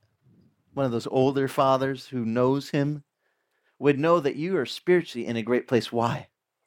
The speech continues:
Because when you're in that needing place where you need God to come through, and you go to him and say, "God, I need you to come. I need you."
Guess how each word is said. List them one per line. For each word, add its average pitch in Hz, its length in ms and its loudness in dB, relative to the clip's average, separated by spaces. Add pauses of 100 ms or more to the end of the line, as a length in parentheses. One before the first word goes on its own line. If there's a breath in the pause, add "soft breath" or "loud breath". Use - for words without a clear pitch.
(1500)
Because 131 240 0
when 131 180 0
you're 175 140 0
in 190 80 -2
that 139 200 2
needing 185 520 -4
place 123 580 0 (300 soft breath)
where 127 120 -2
you 165 300 0
need 175 460 -4
God 202 320 2
to 180 60 -6
come 175 280 -2
through, 107 380 -2 (1160 soft breath)
and 180 200 2
you 233 100 -2
go 214 240 0
to 214 140 2
him 143 180 -2
and 127 100 -4
say, 127 140 -2
"God, 135 240 0
I 151 80 -2
need 147 400 -4
you 139 120 -2
to - 60 -10
come. 147 180 -2 (300 soft breath)
I 156 160 -6
need 170 400 -2
you." 120 520 0